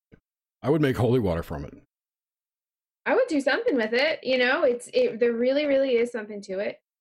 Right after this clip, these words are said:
Speaker 1: Holy
Speaker 2: Um,
Speaker 1: Cthulhu water.
Speaker 2: Yeah. Exactly.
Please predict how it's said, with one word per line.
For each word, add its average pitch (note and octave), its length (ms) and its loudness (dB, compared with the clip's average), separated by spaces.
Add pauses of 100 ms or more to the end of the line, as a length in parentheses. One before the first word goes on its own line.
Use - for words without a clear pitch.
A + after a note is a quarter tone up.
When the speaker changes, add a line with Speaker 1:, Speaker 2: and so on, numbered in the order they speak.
(220)
Speaker 1:
Holy C3 180 2
Speaker 2:
Um, F#3 60 0
Speaker 1:
Cthulhu F#2 400 0
water. D2+ 380 -8 (1200)
Speaker 2:
Yeah. C4+ 200 2 (500)
Exactly. - 540 -16